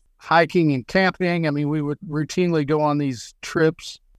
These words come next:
for two to three weeks through the, through the rainforest, documenting archaeological sites.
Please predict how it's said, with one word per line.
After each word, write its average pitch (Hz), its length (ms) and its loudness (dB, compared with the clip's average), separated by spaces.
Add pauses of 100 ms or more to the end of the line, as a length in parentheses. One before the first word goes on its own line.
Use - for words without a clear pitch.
(140)
for 147 460 2
two - 260 0
to 156 100 2
three 156 280 -2
weeks 143 400 -2
through 151 240 -2
the, 131 360 2
through 156 220 -2
the 135 80 0
rainforest, 139 680 -2
documenting 135 640 0
archaeological 131 640 -2
sites. 123 600 0